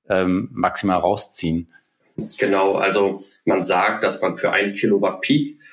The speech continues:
Speaker 2: ungefähr eine Größe von fünf bis sechs Quadratmeter Dachfläche braucht. Ähm, es kommt natürlich hier sehr auf die eingesetzten Module an, ähm, die man verwendet.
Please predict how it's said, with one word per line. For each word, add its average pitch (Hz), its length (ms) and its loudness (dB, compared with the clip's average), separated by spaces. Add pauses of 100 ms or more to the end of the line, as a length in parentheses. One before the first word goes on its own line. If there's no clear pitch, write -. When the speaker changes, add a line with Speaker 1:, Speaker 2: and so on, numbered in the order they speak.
(200)
Speaker 2:
ungefähr 104 500 2
eine 98 180 2
Größe 101 400 2
von 98 260 0
fünf 107 300 2
bis 98 160 2
sechs - 260 -2
Quadratmeter 92 760 0
Dachfläche - 640 0
braucht. 127 440 0 (560)
Ähm, 104 340 4
es - 140 -2
kommt - 180 0
natürlich 101 320 2
hier 101 400 2 (100)
sehr 98 280 2
auf 98 80 -2
die 101 140 0
eingesetzten 98 540 2
Module 101 400 4
an, 107 340 4 (540)
ähm, 98 440 4
die 104 100 2
man 95 160 4
verwendet. 127 600 2